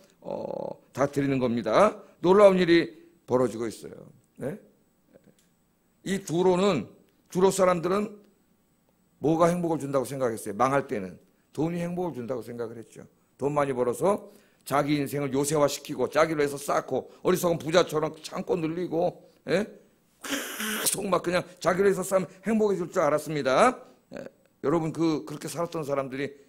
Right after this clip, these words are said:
유럽이라 그랬죠. 북유럽, 유럽 사람들. 뭐 모든 나라가 그렇지만 북유럽 사람들이에요. 예? 그 사람들이 어떻게 했어요?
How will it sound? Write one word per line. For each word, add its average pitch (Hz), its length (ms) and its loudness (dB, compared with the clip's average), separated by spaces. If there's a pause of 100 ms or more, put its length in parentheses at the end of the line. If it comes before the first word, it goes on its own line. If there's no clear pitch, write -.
(200)
유럽이라 143 440 -2
그랬죠. 95 240 -8
북유럽, 117 460 -8 (200)
유럽 120 220 -4
사람들. 92 400 -8
뭐 143 140 -4
모든 175 320 -2
나라가 180 280 4
그렇지만 151 500 -4 (280)
북유럽 160 360 -4
사람들이에요. 110 580 -6 (300)
예? 170 140 -6 (460)
그 180 120 -4
사람들이 180 480 2
어떻게 151 280 2
했어요? 95 320 -6